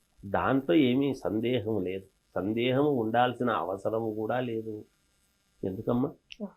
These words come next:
Speaker 1: లోకాన్నిగా, లోకానికంతటికీ కూడా ఆయన ఆదిపురుషుడు. లోకాలను సైతము భగవంతుడు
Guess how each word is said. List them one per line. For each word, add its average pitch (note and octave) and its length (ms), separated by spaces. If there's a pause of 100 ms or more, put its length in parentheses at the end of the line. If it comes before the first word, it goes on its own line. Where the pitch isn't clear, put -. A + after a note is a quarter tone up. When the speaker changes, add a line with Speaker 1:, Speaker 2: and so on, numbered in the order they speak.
(340)
Speaker 1:
లోకాన్నిగా, C#3+ 1300
లోకానికంతటికీ C3+ 1400
కూడా A2+ 600 (460)
ఆయన C3 540 (640)
ఆదిపురుషుడు. G#2+ 800 (1080)
లోకాలను C#3 800
సైతము C3 640 (440)
భగవంతుడు B2+ 880